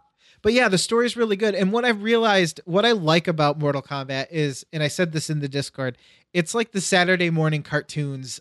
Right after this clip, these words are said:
of, of violent fighting <laughs> video games. It's ridiculous, but it takes itself just seriously enough that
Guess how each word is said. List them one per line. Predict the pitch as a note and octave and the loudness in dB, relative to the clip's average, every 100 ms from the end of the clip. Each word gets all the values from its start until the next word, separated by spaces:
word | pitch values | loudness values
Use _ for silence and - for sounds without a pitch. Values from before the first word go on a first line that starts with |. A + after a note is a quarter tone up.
| _ | _
of, | C#3+ C3 A#2+ - _ _ _ _ _ _ _ | -8 -8 -12 -20 _ _ _ _ _ _ _
of | D3+ C#3 | -4 -4
violent | B2 B2+ C3 D3 D3+ D#3 | -6 -2 2 4 4 0
fighting | - C3+ C3+ C3+ C3+ | -6 -4 -4 -4 -6
<laughs> | |
video | B2+ B2+ C3+ C#3 | -6 -2 -2 -2
games. | A#2+ C#3+ B2 A2+ - _ _ _ _ - | -4 -8 -8 -14 -20 _ _ _ _ -2
It's | F3 E3+ | 0 2
ridiculous, | F3 D3 E3 E3 G3+ G#3 A3 - - _ _ - | 0 4 2 2 -2 0 0 -4 -14 _ _ 0
but | |
it | E3 D#3+ | 0 2
takes | F#3 D#3+ F#3 | 0 0 -2
itself | E3 - E3 C#3+ | -4 2 2 0
just | C#3 D#3+ - | 0 0 0
seriously | - D#3+ D#3+ D#3+ - E3 D#3+ D#3+ | -2 -2 0 0 -2 -4 -4 -4
enough | D#3+ D3 D3+ D#3 - _ _ _ _ | -6 -2 0 0 -4 _ _ _ _
that | C#3+ C#3 C3 B2+ | -2 0 0 -4